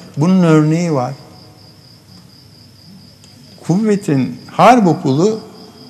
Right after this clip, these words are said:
kuvvetin emir komuta içinde değil. Göstersin birisi, açık söylüyorum. Belki o zaman diyeceğiz ki, "Aa, tamam varmış, e, olabilir" falan diyeceğiz.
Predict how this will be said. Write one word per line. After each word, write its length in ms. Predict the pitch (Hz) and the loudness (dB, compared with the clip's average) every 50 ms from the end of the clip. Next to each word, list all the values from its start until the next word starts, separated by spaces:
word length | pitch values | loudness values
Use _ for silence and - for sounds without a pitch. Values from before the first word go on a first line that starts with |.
| - - | -6 -4
kuvvetin 580 | 202 202 196 185 185 165 180 - 160 131 - | -2 -2 0 0 -2 -2 -2 -2 -4 -4 -4
emir 400 | 156 165 185 180 175 151 135 - | -2 -2 0 0 0 -2 -4 -6
komuta 500 | - - 185 185 175 165 156 156 - 151 123 117 123 - - - | -4 -2 -2 -2 0 -2 -4 -6 -4 -4 -4 -4 -4 -6 -8 -10
içinde 640 | 156 135 - - 180 160 160 160 208 208 175 156 156 | -10 -8 -6 -4 -4 -2 -2 -2 -2 -4 -2 2 4
değil. 300 | 165 151 127 98 85 - - - - - - - - - - - - - - - - - - - - - - - - - - - - - - - | 6 6 4 4 0 -6 -10 -18 -20 -20 -20 -20 -20 -20 -20 -20 -20 -20 -20 -20 -20 -20 -20 -20 -20 -20 -20 -20 -20 -20 -20 -20 -20 -20 -14 0
Göstersin 840 | - 220 254 247 - - 311 320 330 320 320 - - 302 285 254 175 | 2 2 2 2 -2 -4 -2 -2 -2 -2 -4 -6 -4 -2 -2 0 0
birisi, 580 | 143 123 117 113 104 - - - - 156 196 233 - - - - - - - - - - - - - - - - | 0 -2 -2 -4 -6 -8 -10 -8 -8 -8 -8 -10 -14 -20 -20 -20 -20 -20 -20 -20 -20 -20 -20 -20 -20 -20 -12 -10
açık 240 | 131 135 - 190 - | -10 -10 -10 -12 -12
söylüyorum. 680 | - - 156 139 120 107 95 92 92 107 147 175 165 - - - - - - - - - - - - - - 156 | -8 -6 -4 -4 -4 -4 -4 -4 -6 -6 -8 -10 -12 -16 -20 -20 -20 -20 -20 -20 -20 -20 -20 -20 -20 -14 -6 -2
Belki 280 | 185 196 175 185 196 175 | 0 0 0 0 0 0
o 80 | 156 | 0
zaman 320 | 151 156 156 156 151 151 147 | 2 2 2 2 2 0 -2
diyeceğiz 360 | 151 147 156 151 139 - - | -2 -2 -2 -4 -4 -4 -8
ki, 80 | 160 | -8
"Aa, 180 | 160 160 156 139 - | -6 -6 -6 -6 -6
tamam 340 | - 151 143 135 123 120 131 | -4 -4 -2 -2 -2 -2 -2
varmış, 380 | 139 135 127 110 107 117 135 131 - - 175 196 220 240 | -2 -4 -4 -6 -8 -10 -12 -12 -14 -18 -16 -16 -14 -12
e, 20 | |
olabilir" 480 | 254 269 269 254 220 185 147 123 113 107 | -10 -8 -6 -6 -6 -6 -6 -6 -6 -8
falan 440 | 104 - 123 120 120 101 92 90 - | -10 -10 -10 -10 -10 -8 -10 -12 -12
diyeceğiz. 420 | 80 - - - - - - - | -14 -14 -16 -14 -10 -10 -10 -10